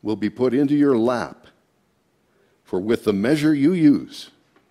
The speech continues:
it will be measured back to you." Remember, "Store up yourselves treasures in heaven." C S Lewis wrote this, "If you read history, you'll find that the Christians who did most for the present world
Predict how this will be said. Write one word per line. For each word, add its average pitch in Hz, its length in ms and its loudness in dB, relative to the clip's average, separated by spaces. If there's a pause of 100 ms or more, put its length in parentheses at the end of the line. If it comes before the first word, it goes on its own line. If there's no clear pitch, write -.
(120)
it 104 140 -8
will 110 180 -2
be 113 100 -2
measured 101 400 -4
back 82 320 -8 (460)
to 98 100 -10
you." 82 200 -10 (2750)
Remember, 175 380 2
"Store 151 440 6
up - 360 -2
yourselves 127 760 0
treasures 117 680 -2
in 92 160 -8
heaven." 107 340 -6 (720)
C 147 220 2
S 131 180 2
Lewis 135 260 2
wrote 117 220 2
this, 127 360 0 (840)
"If 117 120 -2
you 123 80 0
read 139 180 2
history, 165 380 2
you'll 131 160 2
find 147 320 2
that 123 140 -2
the 107 80 -2
Christians 208 640 -2
who 135 100 0
did 113 240 0
most 160 320 0
for 120 140 -2
the 98 100 -2
present 170 500 -2
world 87 440 -6